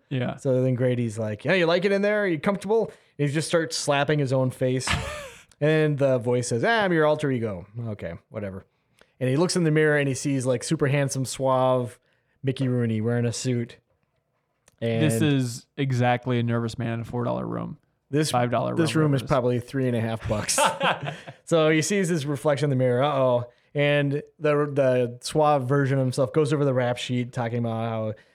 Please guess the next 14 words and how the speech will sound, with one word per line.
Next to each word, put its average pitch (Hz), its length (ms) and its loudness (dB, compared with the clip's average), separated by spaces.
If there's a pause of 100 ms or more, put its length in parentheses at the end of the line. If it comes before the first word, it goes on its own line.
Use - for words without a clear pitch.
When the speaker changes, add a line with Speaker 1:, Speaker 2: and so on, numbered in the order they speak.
(420)
Speaker 2:
race 156 360 0
fixing 143 640 0
and 131 140 -2
doping 123 840 0
and 117 340 -4 (100)
all 127 120 -4
this 117 160 -4
other 117 180 -2
stuff. 107 420 -8 (260)
Now 151 160 2
it's 151 120 0
a 151 40 0
lifetime 147 480 0
suspension. 104 640 -8